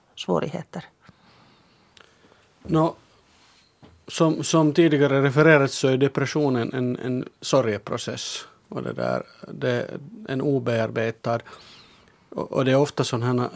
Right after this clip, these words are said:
Speaker 2: något förluster i livet som, som utlöser den. Och, och det går ofta tillbaks till, till tidigare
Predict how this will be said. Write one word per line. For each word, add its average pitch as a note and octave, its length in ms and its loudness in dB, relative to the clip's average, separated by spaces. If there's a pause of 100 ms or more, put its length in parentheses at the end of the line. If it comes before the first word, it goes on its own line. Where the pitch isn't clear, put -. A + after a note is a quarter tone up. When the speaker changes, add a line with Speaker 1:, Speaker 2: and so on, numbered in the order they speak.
(280)
Speaker 2:
något B2+ 540 -2 (760)
förluster C#3 680 0
i A2+ 80 -2
livet A#2 360 -2
som, B2 320 -10
som C3+ 360 -6
utlöser - 520 -8
den. C#3 300 -8 (760)
Och, - 200 -6
och C3 120 0
det C3 120 0
går D3 360 4
ofta C#3 260 0
tillbaks D3 520 2
till, B2 220 -2
till C#3 180 -4
tidigare A2+ 460 4